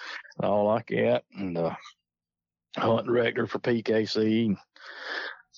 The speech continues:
everything. And we, we decided, you know, we're gonna start going to some, uh, bigger hunts. The first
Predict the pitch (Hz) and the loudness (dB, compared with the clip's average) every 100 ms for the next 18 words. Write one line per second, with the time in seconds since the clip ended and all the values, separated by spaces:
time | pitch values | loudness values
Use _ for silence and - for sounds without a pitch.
0 | _ _ _ _ _ _ _ _ - 117 | _ _ _ _ _ _ _ _ -4 0
1 | 110 101 107 113 117 113 95 104 - 104 | 2 2 2 4 4 2 2 2 0 0
2 | 110 104 107 107 113 107 113 113 113 120 | 0 0 0 2 2 4 4 4 4 2
3 | 104 123 123 - _ - 117 123 120 113 | 2 0 0 -4 _ -10 0 2 2 2
4 | 110 - 107 95 98 92 - - _ _ | 0 0 0 2 0 0 -4 -8 _ _
5 | _ _ - 160 160 110 110 101 - - | _ _ 0 2 2 2 0 -2 -4 -8
6 | - - 127 120 - - | -6 0 2 2 -2 -6